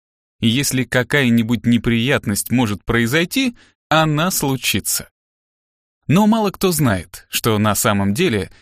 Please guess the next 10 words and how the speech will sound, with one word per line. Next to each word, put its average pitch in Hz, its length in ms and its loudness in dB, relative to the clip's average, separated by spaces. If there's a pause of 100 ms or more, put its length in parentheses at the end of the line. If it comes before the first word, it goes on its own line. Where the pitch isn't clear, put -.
(100)
список 196 500 -2
законов 151 460 -2
Мерфи 202 400 0
этим 180 420 -2
правилом 151 600 -2
не 139 320 0
исчерпывается. 92 1000 -4 (600)
А 127 160 2
меж 117 260 2
тем, 220 280 0